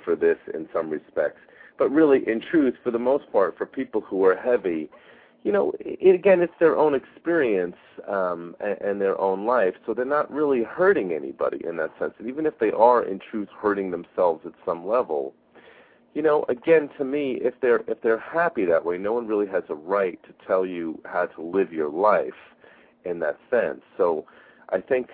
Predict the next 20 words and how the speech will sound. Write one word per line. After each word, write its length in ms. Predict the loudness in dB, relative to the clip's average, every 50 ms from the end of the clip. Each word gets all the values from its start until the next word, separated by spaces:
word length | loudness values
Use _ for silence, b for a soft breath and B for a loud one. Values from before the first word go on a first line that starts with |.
| 0
that, 300 | 2 2 2 2 0 0
like 160 | -2 -2 -2
I 60 | -2 -4
had 180 | -4 -6 -6
pointed 380 | -4 -2 -2 -2 -2 -2 -4 -2
out 240 | -2 -2 -2 -4 -6 -8
in 120 | -10 -8
this 120 | -8 -10 -10 -12 _ -12
piece, 300 | -8 -6 -6 -6 -6 -10 -10 _
there 100 | -8 -6
really 300 | -4 -4 -2 -2 -2 -4
is 140 | -4 -6 -8 -8 -8
something 400 | -8 -8 -6 -6 -8 -8 -8 -10 -12 -12
for 220 | -8 -6 -6 -6
developing 640 | -8 -12 -8 -6 -4 -4 -4 -6 -6 -8 -10 -8 -8
a 40 | -10
more 240 | -8 -8 -8 -8
compassionate 720 | -10 -14 -18 -14 -8 -6 -6 -6 -8 -10 -14 -14 -14 -14 -16
culture 640 | -8 -4 -4 -4 -4 -6 -8 -10 -8 -8 -8 -10 -12 b b b b b b b b _ -12
and, 300 | -10 -10 -10 -10 -14 -18